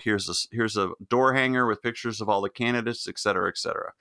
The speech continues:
These last couple of weeks of canvassing are really good 'cause you get to see everyone's Halloween decorations.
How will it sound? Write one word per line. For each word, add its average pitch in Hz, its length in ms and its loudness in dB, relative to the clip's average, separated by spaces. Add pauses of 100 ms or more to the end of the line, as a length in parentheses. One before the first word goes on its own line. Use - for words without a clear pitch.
(320)
These 190 180 4
last 202 220 6
couple 208 240 6
of 170 40 4
weeks 185 200 2
of 139 80 0
canvassing 170 440 4
are 127 100 6
really 135 200 4
good 147 240 2
'cause 110 160 -2
you 104 60 -4
get 135 80 -2
to 104 80 0
see 143 160 2
everyone's 127 280 2
Halloween 135 400 4
decorations. - 840 -2